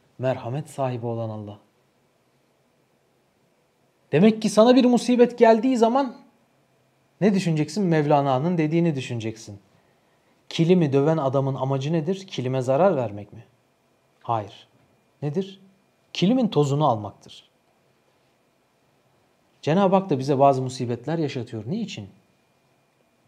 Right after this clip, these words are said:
Bizim günahlarımızı dökmek için. İşte dedik ya, kefareti zünub.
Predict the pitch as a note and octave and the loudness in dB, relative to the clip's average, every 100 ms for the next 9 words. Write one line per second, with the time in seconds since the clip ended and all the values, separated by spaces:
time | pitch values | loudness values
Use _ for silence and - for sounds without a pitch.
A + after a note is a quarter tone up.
0 | _ _ _ _ - _ _ _ B2 F3 | _ _ _ _ -20 _ _ _ -4 0
1 | B3+ A#3 G#3 G3 F#3+ F3+ D3+ C#3+ A3+ - | 2 6 6 6 4 4 0 -2 -6 -8
2 | C3 A#2 B2+ F3 B3 F3 C#3 C#3 C3 C3 | -10 -6 -4 -4 -4 -6 -4 -4 -2 0
3 | C3 B2+ A#2+ A2+ D#3 C3+ | 0 -2 -8 -6 -6 -6